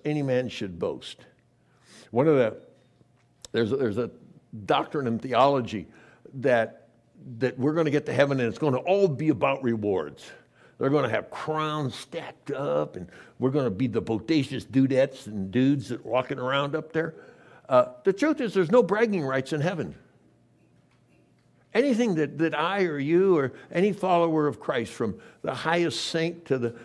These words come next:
to the lowest sinner, has done, it's not our works, it's his. And so this, this promise, this faithfulness,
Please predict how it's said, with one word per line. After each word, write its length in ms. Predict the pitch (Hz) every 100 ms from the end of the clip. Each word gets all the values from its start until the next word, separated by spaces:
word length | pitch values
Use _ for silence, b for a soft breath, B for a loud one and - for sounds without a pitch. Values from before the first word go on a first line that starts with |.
| B -
to 120 | 151
the 100 | 131
lowest 420 | 143 147 160 -
sinner, 400 | - 151 110 - B B B
has 180 | 127 104
done, 340 | 151 123 107 B B B B
it's 220 | 131 127
not 320 | 147 147 151 -
our 240 | 131 123
works, 400 | 123 147 - -
it's 180 | - -
his. 400 | 120 101 85 - - - B B _ _ _ B B B -
And 160 | 135
so 160 | 123 139
this, 280 | 147 143 - B -
this 200 | 151 -
promise, 460 | 170 180 180 165
this 180 | 151 139
faithfulness, 880 | - 185 196 190 - 139 127 110